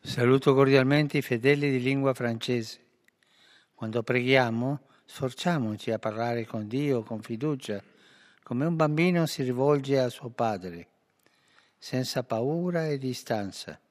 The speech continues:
Egli ci è sempre vicino. Possiamo dirgli tutto e chiedergli tutto. Dio vi benedica.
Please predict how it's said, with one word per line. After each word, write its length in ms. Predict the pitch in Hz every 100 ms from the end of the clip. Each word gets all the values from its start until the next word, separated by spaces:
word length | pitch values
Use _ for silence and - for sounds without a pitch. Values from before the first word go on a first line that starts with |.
| _ _ _ _ _ _ _ -
Egli 380 | 131 131 131
ci 160 | 127 -
è 40 |
sempre 420 | 120 - 120 120 113
vicino. 580 | 107 - 110 98 92 - _ _ _ _ _ _ _
Possiamo 460 | 110 101 139 143
dirgli 640 | 127 131 147 151 147 147 139 _
tutto 640 | - 180 - - 180 180 _ _ _ _
e 180 | - 117
chiedergli 800 | - - 143 147 139 139 143 143 -
tutto. 560 | - 113 - - 85 - _ _ _ _ _ _ _ _
Dio 380 | - 113 135 147
vi 120 | 139
benedica. 680 | 123 123 110 98 95 - -